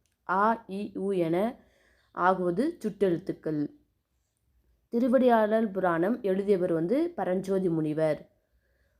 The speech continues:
உடன்பாட்டு கூறும் வினை, விடை எதுன்னு பார்த்தீங்கன்னாக்க, நேர்விடை. பொருந்தாததை தேர்வு செய்து, செய்க. ஆப்ஷன் டி, மாணிக்க வாசகர்.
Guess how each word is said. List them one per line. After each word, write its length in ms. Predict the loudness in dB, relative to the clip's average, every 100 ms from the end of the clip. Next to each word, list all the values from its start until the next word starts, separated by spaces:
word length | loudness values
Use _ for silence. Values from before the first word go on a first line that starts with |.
| _ _ _ _
உடன்பாட்டு 680 | 2 4 6 4 4 0 -4
கூறும் 420 | 0 2 0 -2
வினை, 500 | 0 0 0 -2 -4
விடை 380 | -4 2 4 4
எதுன்னு 200 | 2 0
பார்த்தீங்கன்னாக்க, 500 | -2 -2 -4 -2 2 2
நேர்விடை. 800 | 4 2 0 0 0 0 -2 -8 _ _ _ _ _ _ -2
பொருந்தாததை 640 | 2 4 6 4 2 0
தேர்வு 360 | 2 0 0 -2
செய்து, 420 | -2 -2 -2 -6
செய்க. 640 | -6 -6 -4 -4 -4 -6 -14 _ _ _
ஆப்ஷன் 320 | -12 -4 -2
டி, 400 | 2 2 0 -2 _ _ _
மாணிக்க 540 | -4 0 0 0 0
வாசகர். 840 | 0 -2 -4 -10 -6 -6 -6 -12